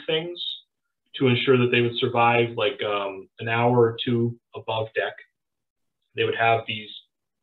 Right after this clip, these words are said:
big clips that they could chain them onto on the deck itself. Then, of course, they also had suicide nets on the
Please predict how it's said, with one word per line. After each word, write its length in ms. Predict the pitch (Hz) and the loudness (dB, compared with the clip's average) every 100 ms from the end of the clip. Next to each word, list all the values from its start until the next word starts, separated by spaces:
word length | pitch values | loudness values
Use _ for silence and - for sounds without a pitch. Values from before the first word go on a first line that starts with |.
| _ _ | _ _
big 340 | 131 127 120 - | 4 4 2 -10
clips 360 | - - 123 - - | -16 0 0 0 -6
that 100 | 123 | -2
they 140 | 113 | -2
could 200 | - 107 - - | -4 -10 -8 -4
chain 200 | 123 117 | -2 -2
them 280 | 107 101 - _ _ _ | -4 -6 -14 _ _ _
onto 640 | 101 107 120 - 143 151 - _ _ _ _ _ _ | -6 -4 -4 0 0 0 -8 _ _ _ _ _ _
on 200 | 113 117 | 0 0
the 80 | 107 | 0
deck 260 | - 107 104 | -2 -4 -4
itself. 480 | - - 113 131 - - _ _ _ | -8 -2 0 2 -2 -14 _ _ _
Then, 100 | 127 | 2
of 100 | 123 | 4
course, 160 | 135 127 | 4 4
they 100 | 120 | 2
also 240 | 117 123 123 | 0 0 -2
had 220 | 107 - | -2 -6
suicide 520 | - 165 - 131 190 98 | 0 2 4 2 0 -2
nets 460 | 92 - - - - | -10 -12 -20 -20 -12
on 180 | 110 | -10
the 80 | 101 | -10